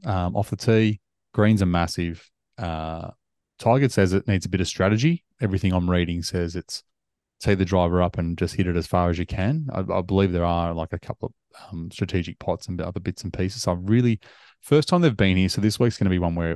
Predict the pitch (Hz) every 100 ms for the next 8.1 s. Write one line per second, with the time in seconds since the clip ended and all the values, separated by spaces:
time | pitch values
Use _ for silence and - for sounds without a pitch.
0 | - 98 92 - - 120 82 85 82 82
1 | - _ _ _ _ - 95 - 101 95
2 | 104 107 101 90 87 85 85 101 113 127
3 | 143 143 98 - 101 87 87 82 - 85
4 | 87 82 _ 131 123 90 80 78 80 82
5 | 82 98 87 85 82 80 80 - - 101
6 | - - - 104 85 82 80 87 87 87
7 | 87 82 117 120 101 80 - 80 80 82